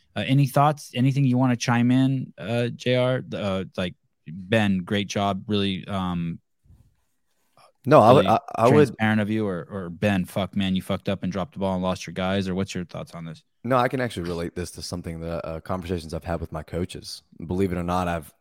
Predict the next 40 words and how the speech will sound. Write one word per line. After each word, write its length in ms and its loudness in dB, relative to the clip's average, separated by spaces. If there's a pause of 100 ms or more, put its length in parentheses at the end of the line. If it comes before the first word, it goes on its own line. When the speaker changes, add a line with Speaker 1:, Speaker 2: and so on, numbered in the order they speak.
(580)
Speaker 2:
told 240 0
all 280 0
of 120 -10
them, 260 -20 (680)
"Hey, 100 0
listen, 300 -2
there's 120 -2
a 60 -2
lot 520 0
of 120 -6
people 280 -6
to 60 -10
go 160 -6
around. 600 -6
There's 240 -6
a 60 -6
lot 480 0
of 100 -8
people 560 -6 (300)
to 100 -8
do 120 -6
CrossFit. 480 -8 (840)
If 160 -4 (640)
you 180 -2
guys 260 6
ever 240 2
just 380 -8 (1600)
decided 400 -4
that 120 -4
you 140 -10
wanted 300 -4
something 340 -8
of 100 -8
your 180 -8
own, 300 -6 (220)
you 180 -8
wanted 280 -4
your 140 -8
own 160 -4
gym, 340 0